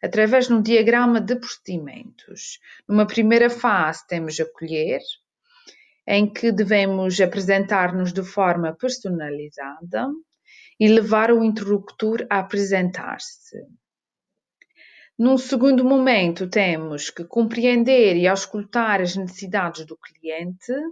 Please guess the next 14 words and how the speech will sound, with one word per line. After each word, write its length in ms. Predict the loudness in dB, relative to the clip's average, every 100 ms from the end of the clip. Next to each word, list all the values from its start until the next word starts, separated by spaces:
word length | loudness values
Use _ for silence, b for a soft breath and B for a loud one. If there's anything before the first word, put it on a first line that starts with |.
| -12 _ b b
e, 80 | -6
para 240 | 0 4 4
isso, 280 | 4 0
devemos 560 | -6 -2 2 2 0 -2
praticar, 720 | -2 -2 -2 -2 0 0 0 -2 -8 _ _
eh, 400 | -2 2 2 0 0
a 40 |
escuta 480 | -2 -4 -12 -8 -8
ativa, 680 | -8 -16 -16 -2 0 0 -4 B B B _
concentrar-nos 1120 | 0 2 4 4 4 2 2 0 0 -2 -2
no 200 | -2 -2
cliente 840 | -4 -6 -4 -4 -4 -6 -8 -14 -8
e 100 | -2
memorizar 960 | 0 2 2 0 -2 -2 -2 0 -2